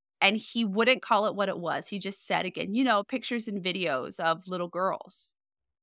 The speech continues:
He said that he thought that they might have such evidence stored in that building. And Rennick said in an interview that he could feel the anger rising up inside of him.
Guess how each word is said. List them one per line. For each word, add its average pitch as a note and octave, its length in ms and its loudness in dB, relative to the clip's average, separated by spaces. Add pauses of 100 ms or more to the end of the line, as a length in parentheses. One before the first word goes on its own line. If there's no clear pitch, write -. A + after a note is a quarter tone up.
He A#3+ 220 0
said A#3+ 720 4 (440)
that F#3+ 240 4
he G#3+ 460 -8
thought G3 320 6
that F3 160 -6
they F3 120 2
might E3+ 280 4
have F3 240 -2
such - 280 -4 (100)
evidence D#3+ 440 -2
stored D#3 340 -8
in - 100 -10
that - 200 -8
building. - 460 -10 (720)
And G3+ 180 2
Rennick A3 260 2
said G#3 220 2
in G3+ 100 -2
an F#3+ 120 0
interview F3+ 480 -2
that F3 100 -2
he G3 180 -6
could A3 140 -4
feel A#3+ 480 4
the G3+ 240 -4
anger D#3 440 0
rising D#3 460 -2
up E3 160 -2
inside D#3+ 400 -2
of E3+ 160 -4
him. - 320 -8